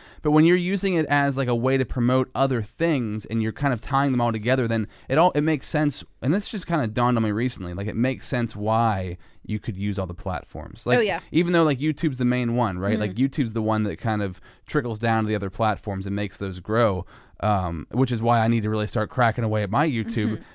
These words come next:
Speaker 1: But I just, I, I've seen it through Facebook and Twitter and Instagram, like, tying them together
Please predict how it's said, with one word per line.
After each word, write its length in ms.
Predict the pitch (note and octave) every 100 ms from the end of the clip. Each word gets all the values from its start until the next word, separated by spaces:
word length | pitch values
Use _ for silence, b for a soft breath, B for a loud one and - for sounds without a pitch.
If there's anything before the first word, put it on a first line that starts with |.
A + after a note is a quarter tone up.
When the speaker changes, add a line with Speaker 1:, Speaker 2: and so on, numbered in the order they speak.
| -
Speaker 1:
But 140 | C3+
I 80 | C3+
just, 180 | B2+ - -
I, 160 | C3
I've 220 | B2 B2+
seen 200 | - D3+
it 100 | B2
through 100 | B2+
Facebook 540 | G#2+ C3+ B2+ - A#2+ A2
and 140 | G#2+
Twitter 260 | - C3 A#2
and 80 | A2
Instagram, 460 | A#2+ - G#2+ G#2+
like, 160 | G2+ G2
tying 400 | - C#3 D#3 D#3+
them 180 | C#3+ B2
together 600 | G#2 G2 B2+ A#2+ F#2+ F#2